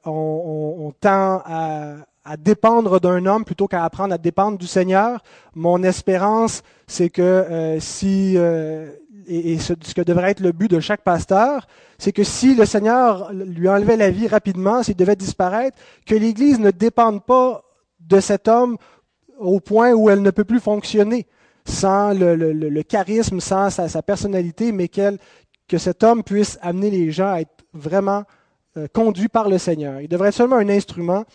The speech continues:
et non pas, euh, le, le, il ne devrait pas remplacer le Seigneur. Alors voilà sur la question de la pluralité des pasteurs. Deuxième remarque, deuxième point,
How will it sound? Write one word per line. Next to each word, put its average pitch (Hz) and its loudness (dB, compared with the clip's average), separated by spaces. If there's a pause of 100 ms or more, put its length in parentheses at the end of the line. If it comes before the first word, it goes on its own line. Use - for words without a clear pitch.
(320)
et 170 -2
non 185 -2
pas, 202 0 (360)
euh, 156 -4
le, 151 -2
le, 147 -6
il 143 -10
ne 151 -16
devrait 180 0
pas 208 0
remplacer 160 -6 (320)
le 147 -8
Seigneur. 123 -16
Alors 170 -2
voilà 220 4
sur 185 -8
la 170 -4
question 202 -6
de 185 -6
la 156 -2
pluralité 170 -6
des 156 -6
pasteurs. 175 -6 (1080)
Deuxième 214 2
remarque, 151 -2
deuxième 165 -2
point, 165 -8